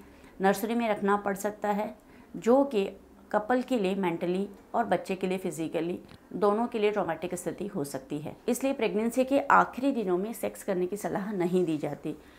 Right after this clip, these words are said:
तो इस तरीके से आपको ये क्लियर है कि शुरू के जो तीन महीने हैं और आखिरी के दो से तीन महीने, उनमें सेक्स करने की सलाह नहीं दी जाती।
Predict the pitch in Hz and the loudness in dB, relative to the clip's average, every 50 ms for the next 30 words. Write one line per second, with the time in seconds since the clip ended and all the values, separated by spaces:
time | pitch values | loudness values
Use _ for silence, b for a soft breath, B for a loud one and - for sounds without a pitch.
0 | B B B - 247 - - 262 262 - 262 254 - 262 254 262 240 240 - 240 | B B B 0 2 2 2 2 2 0 0 0 0 0 2 0 0 2 2 0
1 | 226 214 240 262 262 262 247 240 240 233 220 202 202 - 254 - - 240 220 226 | 2 4 4 2 2 2 0 2 2 2 2 0 0 0 -2 0 0 2 2 2
2 | 233 - 285 285 285 - - - - - - - - 180 240 262 262 262 240 233 | 4 4 2 2 2 -2 -16 -20 -20 -20 -20 -12 -2 2 2 2 4 4 4 4
3 | 233 233 240 233 233 226 233 240 240 269 277 269 - 202 196 196 - 220 226 214 | 4 4 2 2 0 0 0 2 2 4 4 4 6 4 4 4 2 0 0 0
4 | 240 247 202 214 196 196 202 226 208 214 202 190 190 190 185 180 202 240 - - | 0 2 4 4 4 4 0 -4 -2 0 0 0 2 2 0 0 0 -2 -2 -2
5 | 214 214 214 226 - - - - - 208 202 196 196 202 202 208 196 175 180 175 | -4 -4 -4 -6 -8 -10 -12 -8 -4 -2 -2 -2 -2 -2 -4 -4 -2 -2 -2 -4
6 | - 156 160 190 175 180 190 202 196 214 208 208 - 220 | -2 -4 -2 -2 -2 -2 -4 -4 -4 -4 -4 -4 -6 -8